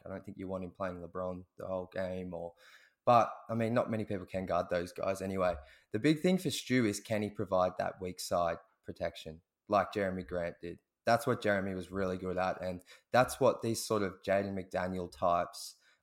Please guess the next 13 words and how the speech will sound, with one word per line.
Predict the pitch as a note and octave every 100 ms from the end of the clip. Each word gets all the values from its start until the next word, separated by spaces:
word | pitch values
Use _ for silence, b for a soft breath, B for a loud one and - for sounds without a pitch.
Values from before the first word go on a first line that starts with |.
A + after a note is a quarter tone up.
| F2+
um, | F2+ F2+ F2
these | G2 F#2+ F#2+
rangy | G#2 G#2+ G#2+
wings | G2 G2+ F#2 -
who | F#2
play | - F#2 G2+
the | G2
four, | - F#2+ F2+
they're | F2+
really | F#2 G2+ G2+
good | G2+ F#2+
at | -
providing | F#2 F2+ F2 E2+ E2+